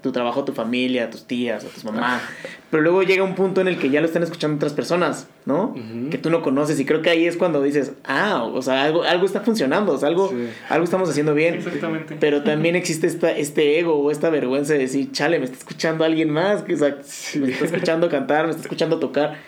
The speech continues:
Speaker 1: ¿Cómo ha sido ese proceso para ustedes? O sea, ¿cómo lo han manejado también?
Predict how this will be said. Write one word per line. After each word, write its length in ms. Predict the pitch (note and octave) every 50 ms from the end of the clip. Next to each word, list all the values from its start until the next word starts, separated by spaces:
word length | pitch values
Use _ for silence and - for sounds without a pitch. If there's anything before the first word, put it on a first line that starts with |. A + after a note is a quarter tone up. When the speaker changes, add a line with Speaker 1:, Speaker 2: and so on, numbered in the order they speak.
| - - C#3 C3+ - - -
Speaker 1:
¿Cómo 200 | - F3 F#3+ G3
ha 40 | F#3+
sido 140 | F#3+ G3+ G3+
ese 120 | G3 A3
proceso 260 | A3 C#3+ C#3+ D3 F3 E3+
para 140 | D#3 C3 B2+
ustedes? 500 | B2+ B2+ C#3+ C#3+ D3 D#3 E3 D#3+ - - - - - - _ _ - _ _ _ _ _ _ _ _ _ _ _ - - - - - - -
O 60 | -
sea, 160 | C#3+ C3+ B2+
¿cómo 180 | - E3+ E3+ F3
lo 80 | F3+ E3+
han 80 | E3
manejado 460 | E3+ E3+ D3+ B2+ - C#3 D3+ D#3+ -
también? 560 | B2 B2+ A#2+ A#2+ B2+ C3+ C#3+ C#3+ C#3 C3+ C#3+